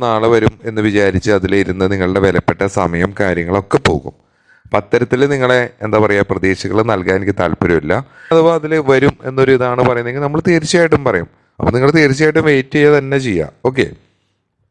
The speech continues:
പിന്നെ ഞാൻ പറഞ്ഞത് ജനറലാണ്, ടൈംലെസ്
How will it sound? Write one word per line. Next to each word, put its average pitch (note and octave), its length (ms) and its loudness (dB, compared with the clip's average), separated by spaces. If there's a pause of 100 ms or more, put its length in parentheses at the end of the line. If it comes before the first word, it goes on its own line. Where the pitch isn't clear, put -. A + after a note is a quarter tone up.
(840)
പിന്നെ B2+ 300 4 (300)
ഞാൻ B2 180 2
പറഞ്ഞത് A#2 320 2 (160)
ജനറലാണ്, G#2+ 580 0 (240)
ടൈംലെസ് G2+ 460 0